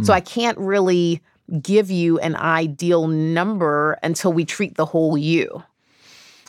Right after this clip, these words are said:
Speaker 2: People who are healthy by these measurements that you're talking about, their lab levels and, and their, and they don't have joint pains and things like that, but they're still not happy with the way they look or what the number says on the scale.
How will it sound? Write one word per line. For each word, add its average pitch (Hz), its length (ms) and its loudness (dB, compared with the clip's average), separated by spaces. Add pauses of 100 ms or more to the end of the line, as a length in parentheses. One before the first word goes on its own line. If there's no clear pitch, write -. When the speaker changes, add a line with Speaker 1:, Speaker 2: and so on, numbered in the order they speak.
(220)
Speaker 2:
People 160 300 2
who 139 140 2
are 110 300 2 (320)
healthy 135 420 2
by 107 200 2
these 98 220 -2
measurements 98 500 0
that - 160 -8
you're 92 80 -2
talking 92 460 -2
about, 80 340 -4
their 95 140 -2
lab 95 340 0
levels 90 500 0
and, 85 280 -4
and 85 260 -8
their, 82 180 -4
and 98 240 -2
they 98 80 0
don't 101 180 0
have 82 160 -4
joint 98 400 0
pains 92 520 0
and 85 140 -6
things 92 180 -2
like 90 160 -4
that, 95 180 -2 (200)
but 156 200 2
they're 160 120 0
still 147 360 0
not 151 220 2
happy 127 360 0
with 110 180 0
the 110 100 0
way 101 180 2
they 107 200 0
look 147 320 2
or 104 80 0
what 101 160 -2
the 113 80 0
number 107 280 2
says 104 280 -2
on 107 120 0
the 104 80 -2
scale. 110 600 0